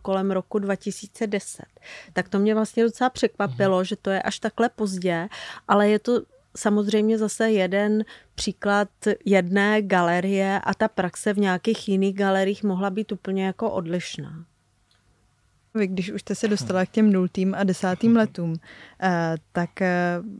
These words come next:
Speaker 3: vy jste v té době zorganizovala několik dneska takových už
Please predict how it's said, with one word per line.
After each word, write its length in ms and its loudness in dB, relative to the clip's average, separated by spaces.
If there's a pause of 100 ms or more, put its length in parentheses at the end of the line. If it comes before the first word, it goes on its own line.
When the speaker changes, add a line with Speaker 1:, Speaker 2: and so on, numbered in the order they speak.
Speaker 3:
vy 140 -8
jste 160 0
v 60 -12
té 160 0
době 640 2
zorganizovala 680 2
několik 360 0
dneska 340 -4
takových 360 -6
už 180 -14